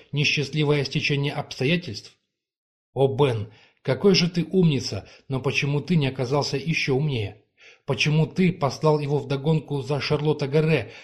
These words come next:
а не по следам беглого маршала?» Конрад привык бить наверняка, он долго ждал и, похоже, дождался. Как же не вовремя. Ну, да еще не вечер. Сейчас главное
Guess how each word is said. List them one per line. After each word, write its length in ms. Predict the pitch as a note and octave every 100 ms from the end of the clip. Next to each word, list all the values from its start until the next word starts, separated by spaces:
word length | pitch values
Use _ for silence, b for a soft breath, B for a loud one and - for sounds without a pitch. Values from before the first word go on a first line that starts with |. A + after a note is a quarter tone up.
| B
а 220 | A#2+ B2
не 140 | B2+
по 160 | C3 C3
следам 500 | - C3 C3+ C3 A#2
беглого 320 | C#3+ A#2 A#2
маршала?» 500 | C3 C3 - G#2 F#2+ _ _ _ _ _ _ _ _ _
Конрад 420 | - F#3 F3 E3+ - B B -
привык 380 | D3 D3+ F3 C#3
бить 260 | D3+ -
наверняка, 800 | D3+ D3 C#3 D#3+ - D3+ G2+ - _ -
он 220 | D3 D3
долго 300 | D#3+ C3+ C#3
ждал 260 | B2 E3
и, 60 | C#3+
похоже, 360 | C#3+ - C#3+ C#3+
дождался. 640 | D3 C3 E3 B2+ - F#2 _ _ _ _ -
Как 260 | F3 D#3+
же 120 | B2+
не 120 | D#3 D3
вовремя. 580 | D#3+ C#3 A#2 G#2+ F2+ _ _ b b b b -
Ну, 280 | G3 G3 E3
да 100 | E3
еще 460 | D3 - E3 C#3+ G#2+
не 140 | C#3+
вечер. 440 | D#3 D3+ - G2+ - _ _ _ _
Сейчас 420 | - A#2+ E3+ C3+
главное 440 | D3 D#3+ D3 D#3